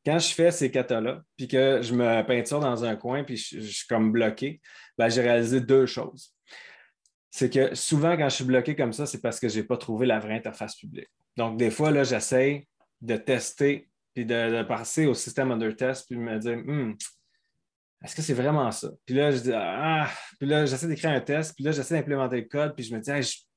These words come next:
j'écris tellement de lignes de code en ce moment pour répondre à ce petit test-là qui est super simple, probablement que ça cache quelque chose. » Puis là, je me suis rendu compte aussi que, hey, quand ça m'arrive, ça, là, probablement que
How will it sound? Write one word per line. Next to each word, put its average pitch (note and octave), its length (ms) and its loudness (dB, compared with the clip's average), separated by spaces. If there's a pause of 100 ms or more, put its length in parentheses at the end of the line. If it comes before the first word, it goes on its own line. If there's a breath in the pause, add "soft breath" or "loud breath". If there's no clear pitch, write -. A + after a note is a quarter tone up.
(280)
j'écris B2+ 280 -6
tellement F3+ 320 4
de E3 60 2
lignes E3 180 6
de C3+ 120 6
code D3+ 200 0
en C3 100 2
ce B2+ 120 -6
moment B2 300 0
pour A#2 260 -4
répondre C3 380 0
à A2 40 -2
ce - 120 -6
petit - 220 -10
test-là C3 280 -2
qui - 80 -6
est A2 40 -2
super - 380 -2
simple, C3+ 320 -4 (480 soft breath)
probablement C3 600 2
que A#2 400 0 (400)
ça A#2 220 -4
cache C#3+ 320 -2
quelque B2 180 -2
chose. » - 340 -6
Puis C3+ 80 2
là, D3+ 60 4
je C3+ 80 0
me C3 100 4
suis B2 120 -2
rendu B2 180 -2
compte D#3+ 220 0
aussi E3 220 -4
que, D#3+ 80 -4
hey, D#3 360 -2
quand F#3+ 140 -6
ça G3+ 160 -4
m'arrive, E3+ 300 -2
ça, F3+ 200 -2
là, D3+ 80 0
probablement E3 480 0
que B2 320 -4